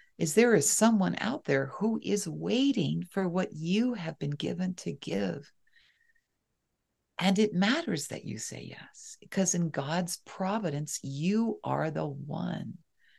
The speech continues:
And yes, the person may not have been born yet, or you may not have met them yet. Maybe you won't do it until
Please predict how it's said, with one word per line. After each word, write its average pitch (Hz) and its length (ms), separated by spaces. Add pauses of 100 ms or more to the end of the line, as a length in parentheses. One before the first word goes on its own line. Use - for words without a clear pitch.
(520)
And 202 300
yes, 226 280
the - 100
person 196 320
may 170 120
not 147 180
have 131 80
been 120 160
born 202 340
yet, 190 400
or 113 100
you 104 180
may 123 140
not - 200
have - 140
met 202 280
them 185 180
yet. 85 360 (640)
Maybe 175 340
you 190 180
won't 190 240
do 202 140
it 190 60
until 160 440